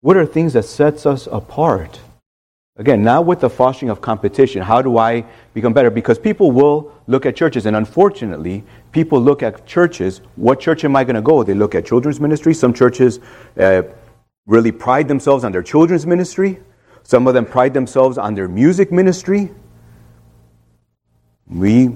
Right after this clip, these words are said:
like to pride ourselves in our pulpit ministry, right? In the fact that we're preaching the word. Not that the other ones are not. But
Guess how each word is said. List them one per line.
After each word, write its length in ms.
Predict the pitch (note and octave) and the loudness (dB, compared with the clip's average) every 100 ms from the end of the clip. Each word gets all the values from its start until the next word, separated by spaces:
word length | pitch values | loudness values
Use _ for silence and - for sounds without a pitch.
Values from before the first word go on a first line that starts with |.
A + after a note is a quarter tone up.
| - | -2
like 220 | G#2+ G#2+ | 0 0
to 80 | G2 | -4
pride 260 | - A#2+ | 2 2
ourselves 560 | B2+ A#2 C3 D#3 - - _ _ _ _ _ _ _ | 2 -2 -2 -2 -4 -20 _ _ _ _ _ _ _
in 120 | E2+ | -12
our 180 | D#2+ D#2+ - - | -12 -12 -10 0
pulpit 280 | D#3 E3+ | 0 0
ministry, 560 | E3 F3 F3 - F3 E3+ - _ _ _ _ _ - | -4 -4 -6 -6 -8 -8 -18 _ _ _ _ _ -10
right? 220 | F2+ B2 | -6 -2
In 120 | G#2+ | -2
the 80 | F#2+ | 0
fact 240 | A2 A2 | 0 0
that 80 | G#2 | 0
we're 100 | G2 | -2
preaching 360 | - A#2+ B2 G#2 | -2 -6 -4 -2
the 80 | |
word. 360 | F#2 A2 D3 F3+ - _ _ _ _ _ _ _ _ _ _ _ _ G2+ | 2 2 2 -2 -18 _ _ _ _ _ _ _ _ _ _ _ _ -10
Not 160 | G2+ | -4
that 100 | G2 | -4
the 120 | G2 | 2
other 120 | G2+ G#2 | 2 2
ones 200 | G2 F2 | 0 -4
are 80 | |
not. 380 | F2 F2+ B2+ - - _ _ _ _ _ _ _ _ _ - | -4 -2 -4 -8 -20 _ _ _ _ _ _ _ _ _ -4
But 260 | A2+ - | -4 -4